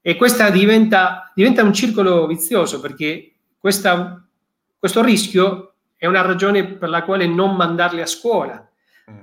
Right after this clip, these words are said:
Speaker 1: Ma non solo le bambine pagano il prez-, il prezzo con depressione, paura, mancanza di istruzione. Alla fine sarà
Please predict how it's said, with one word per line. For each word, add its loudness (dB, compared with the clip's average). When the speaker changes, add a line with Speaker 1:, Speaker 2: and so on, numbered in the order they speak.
Speaker 1:
Ma -6
non 2
solo 2
le 2
bambine 0
pagano 0
il -12
prez-, -6
il -16
prezzo -4
con -10
depressione, -4
paura, -2
mancanza -2
di -8
istruzione. -6
Alla 2
fine 4
sarà 0